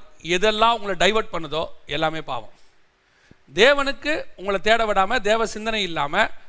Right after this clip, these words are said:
தேவனோட சஞ்சரிக்க விடாம எது உங்களை லயிக்க பண்ணுதோ அதெல்லாமே பாவம் தான். ஆண்டவர் தெளிவா நமக்கு சொல்லி வச்சிருக்கிறாரு,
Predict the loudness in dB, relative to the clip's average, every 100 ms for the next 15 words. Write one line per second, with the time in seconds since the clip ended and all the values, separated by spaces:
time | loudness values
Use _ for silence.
0 | -2 2 2 2 -4 0 0 0 -4 -4
1 | -2 -4 -4 0 0 0 -4 -4 0 2
2 | 2 0 -2 -4 -4 -6 -6 -16 -18 -10
3 | -8 -6 -8 -8 -8 -6 -8 -12 -20 -20
4 | _ _ _ _ _ _ _ _ _ 0
5 | 4 4 6 4 2 0 0 2 0 0
6 | -4 -4 -2 -2 -4 -10 -6 -4 -2